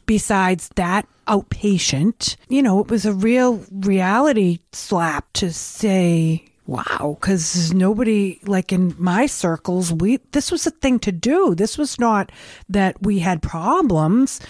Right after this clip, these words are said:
It was because it was a societal accepting thing. Just like the times have changed now.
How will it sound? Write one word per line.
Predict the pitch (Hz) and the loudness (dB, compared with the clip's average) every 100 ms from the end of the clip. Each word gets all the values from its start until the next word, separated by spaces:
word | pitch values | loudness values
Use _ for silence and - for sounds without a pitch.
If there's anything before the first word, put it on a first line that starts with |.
| - - | -18 -6
It | 247 | -2
was | 254 254 | -2 -2
because | 214 254 - 277 | -2 -4 -2 -2
it | 262 | -2
was | 247 220 | -2 -2
a | 262 | -2
societal | - - 262 - 262 247 262 269 262 - 262 254 247 240 - | -2 -2 -2 -2 0 2 2 2 0 0 0 2 2 -2 -4
accepting | - - - 262 - _ - 240 226 220 214 202 | -6 -8 -4 -4 -4 _ -2 2 2 2 2 -2
thing. | - 370 254 - - - | 0 0 0 -2 -14 -2
Just | 208 277 - | 0 2 0
like | 240 240 233 233 - - _ _ _ - | 0 2 2 0 -2 -14 _ _ _ -6
the | |
times | 220 - 240 240 226 | -4 0 2 4 2
have | 233 196 | 0 -2
changed | - 226 208 196 - | -2 2 2 0 0
now. | 185 175 170 165 165 | 0 2 2 0 -2